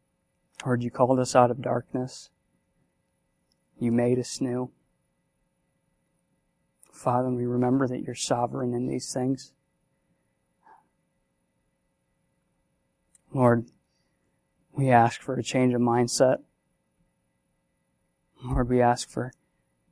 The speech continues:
what Christ was going for in his disciples. Father, the, Lord, that we'd see these things differently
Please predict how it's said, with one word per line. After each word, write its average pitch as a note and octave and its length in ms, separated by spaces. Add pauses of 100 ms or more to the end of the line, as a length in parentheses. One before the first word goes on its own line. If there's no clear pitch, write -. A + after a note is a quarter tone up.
(140)
what D3 160
Christ A#2+ 420
was B2+ 180
going A#2+ 280
for B2 240
in B2 80
his A#2+ 160
disciples. B2 840 (460)
Father, A#2+ 380
the, A2+ 160 (3250)
Lord, C#3+ 180
that B2+ 100
we'd B2 180
see C3 220
these B2+ 320
things A#2+ 300
differently A#2 680